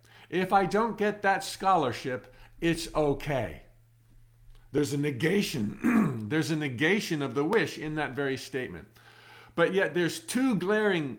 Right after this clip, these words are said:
issues I see from both of these questioners' perspective.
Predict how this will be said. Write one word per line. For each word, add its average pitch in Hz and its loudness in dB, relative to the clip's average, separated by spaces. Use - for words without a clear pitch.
issues 190 2
I 127 -2
see 160 0
from 147 -2
both 185 2
of 147 -4
these 147 -2
questioners' 143 -6
perspective. - -10